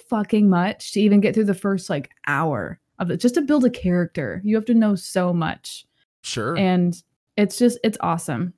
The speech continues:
Speaker 1: especially if you have a really good, um, D M, G M, whatever you wanna call
Speaker 2: Yeah,
Speaker 1: him.
Speaker 2: whatever. Yeah.
Speaker 1: Um, like, guide you through this stuff, and everyone's into it. Like, everyone's, you know, got, like, an accent, and some people even, like, dress up and shit. And I'm like, "Yes, this is the level that I'm here for."
Speaker 2: Yeah.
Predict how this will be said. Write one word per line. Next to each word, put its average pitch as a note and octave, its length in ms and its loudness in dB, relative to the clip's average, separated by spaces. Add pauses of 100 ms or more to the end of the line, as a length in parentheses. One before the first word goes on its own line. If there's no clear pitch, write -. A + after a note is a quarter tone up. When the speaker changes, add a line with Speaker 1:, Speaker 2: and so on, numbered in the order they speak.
Speaker 1:
especially G#3+ 340 2
if A#3 80 4
you A#3 120 6
have G#3 80 2
a F#3+ 60 4
really F#3 360 2
good, F3+ 500 2 (340)
um, E3 640 0 (160)
D F3 240 2
M, E3 320 4
G E3+ 240 0
M, D#3 180 0
whatever D#3+ 220 0
you D#3+ 60 0
wanna D#3+ 180 0
call D#3+ 260 -2
Speaker 2:
Yeah, D#3+ 120 2
Speaker 1:
him. D#3+ 40 0
Speaker 2:
whatever. G2+ 380 -4 (100)
Yeah. E3 440 -2
Speaker 1:
Um, D#3+ 260 -4 (580)
like, E3+ 300 0
guide F3+ 340 2
you A3+ 160 4
through A#3+ 240 2
this B3+ 240 0
stuff, C#4 320 0
and F#3+ 140 2
everyone's G3 360 4 (140)
into F#3 460 0
it. D#4+ 240 -2 (340)
Like, F#3+ 140 2
everyone's, G3+ 380 4
you G3 80 4
know, F#3 120 2
got, E3+ 160 -2
like, D#3+ 200 -4
an - 120 -4
accent, G#3 920 2
and F3 280 0
some G3 160 0
people G3 240 2
even, F#3 140 4
like, D#3+ 180 -2
dress F#3+ 360 -2
up F#3+ 240 -2
and G3+ 120 2
shit. A3 260 -2
And G#3+ 80 -4
I'm G3+ 60 0
like, F#3+ 280 -8
"Yes, - 480 -10
this A3+ 160 0
is C4+ 120 0
the D#4+ 100 2
level A3 340 4
that G#3 160 2
I'm F#3+ 100 2
here C4 300 -4
for." F#3 460 -6
Speaker 2:
Yeah. G#2+ 440 -6